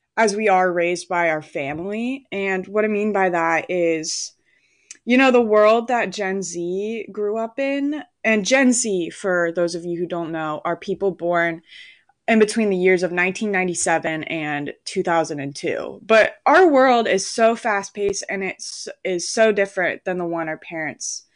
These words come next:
have grown up in, just due to the internet. And because of that, we have such a weird sense of humor. Um,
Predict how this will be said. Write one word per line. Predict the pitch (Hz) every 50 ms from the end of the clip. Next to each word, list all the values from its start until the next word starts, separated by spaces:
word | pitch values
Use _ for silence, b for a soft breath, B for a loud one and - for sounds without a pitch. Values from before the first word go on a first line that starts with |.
| b b b b b b b
have | - 233 226 226
grown | 226 262 247 247 247
up | 247 247 247 254
in, | 262 262 262 254 254 - -
just | 190 214 202 202 - -
due | 202 196 202
to | 196 190 190
the | 170 175 165 160 156
internet. | 160 160 175 185 196 202 208 214 220 220 - _ _ _ _ _ _ _ _ _ _ _ _ - - _ _ _ _ _ _ _
And | 247 254 262 254 247 247 226 226 B B B B B B
because | - 285 285 - - 427 466 480 508 480
of | 392 262
that, | 226 220 208 208 202 196 196 - - _ _ _ _ _ _
we | 226 226 254 285
have | 277 311 330 -
such | - - - - 254 220 208 - - - - _ _ _ _ _ _ _
a | - 202
weird | 196 180 170 170 180 180 180 185 185 175 175 170 165 160
sense | - - - 190 170 165 160 -
of | 160 143
humor. | - - 156 147 131 117 - - - - 98 b b b b b b b b b b b b b b -
Um, | 269 269 262 240 220 202 190 -